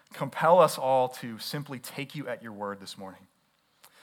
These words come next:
Teach us by your Holy Spirit, we pray, and do not let us get away from your word without being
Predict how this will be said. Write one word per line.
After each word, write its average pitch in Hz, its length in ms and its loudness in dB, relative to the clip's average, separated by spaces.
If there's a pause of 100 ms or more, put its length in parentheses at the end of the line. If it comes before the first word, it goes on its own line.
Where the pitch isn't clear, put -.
(200)
Teach 175 280 -2
us 170 140 4
by 139 160 6
your 127 160 2
Holy 127 260 -4
Spirit, 123 380 -4
we 120 80 -10
pray, 120 360 0
and 117 100 -10
do 117 100 -10
not 143 260 0
let 143 140 2
us 127 120 -6
get 127 220 -2
away 117 380 -2
from 117 240 -8
your 107 140 -8
word 104 400 -6 (600)
without 143 400 2
being 127 340 -6